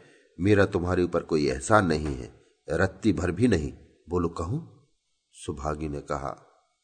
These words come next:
"आपकी जो आज्ञा हो।" सज्जन सिंह ने कहा, "देखो, इनकार न करना,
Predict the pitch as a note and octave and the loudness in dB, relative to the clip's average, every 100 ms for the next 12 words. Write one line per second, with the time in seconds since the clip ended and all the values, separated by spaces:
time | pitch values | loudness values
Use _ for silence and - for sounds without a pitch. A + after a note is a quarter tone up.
0 | _ _ _ _ - D2+ - D#2+ D2+ - | _ _ _ _ 2 2 0 -8 -8 -8
1 | - G2 C#2 C2 - B1+ - - - _ | 2 2 2 -4 -10 -12 -12 -16 -18 _
2 | _ _ _ _ _ - E2+ D2 D2 C2+ | _ _ _ _ _ -10 -6 -6 -6 -10
3 | B1+ C2 A#1 B1 A#1 A1 _ _ _ _ | -12 -10 -12 -14 -16 -18 _ _ _ _
4 | _ _ - G#2+ C#3 G2+ E2+ - A#2 A#2 | _ _ 0 6 6 6 2 6 6 6
5 | E2+ E2 C2 A1+ B1 | -2 -4 -10 -12 -16